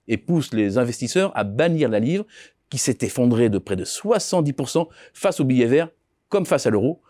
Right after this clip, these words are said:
depuis janvier deux mille vingt. Cela pousse la Banque centrale à déverser sur le marché des milliards de dollars tirés de sa réserve en devises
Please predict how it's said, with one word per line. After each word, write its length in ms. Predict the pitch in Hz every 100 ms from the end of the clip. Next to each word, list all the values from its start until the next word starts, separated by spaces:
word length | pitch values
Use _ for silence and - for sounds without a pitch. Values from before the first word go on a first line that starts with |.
| _ -
depuis 220 | 104 143
janvier 240 | 131 131 131
deux 80 |
mille 140 | 107 90
vingt. 160 | - _ _ _ _ _ _ _ _ _ _
Cela 240 | 196 208
pousse 360 | - 104 - - _ -
la 140 | 95
Banque 240 | 120 214
centrale 460 | - 139 175 202 214 - - -
à 80 | 139
déverser 460 | 151 156 - 180
sur 140 | - 131
le 60 |
marché 260 | 139 - 190
des 120 | 120
milliards 480 | 131 196 233 220 175
de 80 | 143
dollars 320 | 135 185 214 - _
tirés 260 | 175 170 190
de 80 |
sa 160 | 139 135
réserve 300 | 156 190 160
en 40 |
devises 360 | 156 113 87